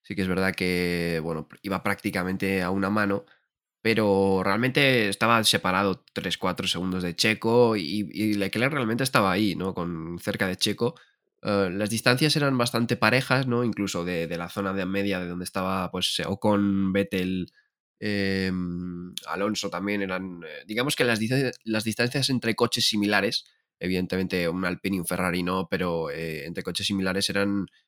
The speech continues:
eh, relativamente cortas, ¿no? Entonces, eh, en ese sentido, eh, la carrera estaba ahí, ¿no? Porque evidentemente cuando hay paradas y se mueve todo, eh, pues empieza a haber carrera, ¿no? Y es lo que pasa un poco aquí porque al-, hasta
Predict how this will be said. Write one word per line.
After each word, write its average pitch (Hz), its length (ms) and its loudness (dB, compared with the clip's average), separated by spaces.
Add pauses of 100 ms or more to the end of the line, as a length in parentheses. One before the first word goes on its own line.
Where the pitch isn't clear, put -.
(140)
eh, 90 240 -2
relativamente 101 600 2
cortas, 120 440 2
¿no? 113 320 -2
Entonces, 101 540 -2
eh, 78 580 -6 (880)
en 104 160 -6
ese 151 160 0
sentido, 151 540 4 (340)
eh, 107 160 0
la 95 160 0
carrera 107 260 0
estaba 120 300 4
ahí, 95 180 4
¿no? 85 160 0
Porque 85 460 -4
evidentemente 90 540 -4
cuando 92 240 -4
hay 110 80 0
paradas 104 420 0
y 110 60 -4
se - 120 0
mueve 101 340 2
todo, 107 380 0 (340)
eh, 95 420 0
pues - 380 -6
empieza - 340 -4
a - 40 0
haber 92 160 0
carrera, 85 420 -2
¿no? 104 140 -4
Y 101 120 0
es 104 80 0
lo 117 80 2
que 117 80 2
pasa 113 200 0
un 123 80 0
poco 123 180 6
aquí 127 220 4
porque 117 260 0
al-, 98 160 0 (160)
hasta - 480 -2